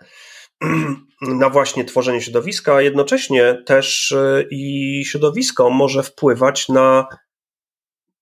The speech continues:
może nie tyle nawet ekspresję, czyli u-, wykorzystanie genów, ale na to, czy one są skuteczne, czy one rzeczywiście pokażą pewne, e, pewne cechy. I tu ten słynny przykła-,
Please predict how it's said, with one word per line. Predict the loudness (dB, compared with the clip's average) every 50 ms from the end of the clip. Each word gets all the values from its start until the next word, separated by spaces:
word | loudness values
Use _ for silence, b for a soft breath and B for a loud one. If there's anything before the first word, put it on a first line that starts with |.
| _
może | -20 -18 -14 -8 -4 -2 -2 -2 -2
nie | -4 -6
tyle | -4 -2 2 2
nawet | 2 2 0 -4 -6
ekspresję, | -8 -6 -8 -4 -2 -2 -2 -2 -2 -6 -6
czyli | -6 -8 -10 -12 -12 -12
u-, | -12 -14 -14 -14 -16
wykorzystanie | -12 -8 -6 -6 -6 -4 -2 -2 0 0 0 2
genów, | 0 0 0 -2 -2 0
ale | 2 2 2
na | 2 2
to, | 0 0
czy | -2 -2 0
one | 0 0 0
są | 2 2 0 0
skuteczne, | -2 -4 -8 -4 -2 -2 -2 -2 -2 -6 -6
czy | -6 -4
one | -4 -4 -4
rzeczywiście | -4 -6 -14 -14 -10 -8 -8 -8
pokażą | -6 -6 -6 -2 0 0 2 2 0 0
pewne, | 0 -2 -2 0 0 0 0 0 -4 B B B B B B B B B B B B B B B 0 2
e, | 2 2
pewne | 4 2 2 2 2 0
cechy. | 0 0 -2 0 -2 -4
I |
tu | 0 2 2 2 2 0 -4 -10 _ _ -20 -18 -18 -18 -10 _
ten | -4 -2 -2 -2
słynny | -2 -2 0 2 4 4 4
przykła-, | 2 2 0 0 0 2 0 0 0 0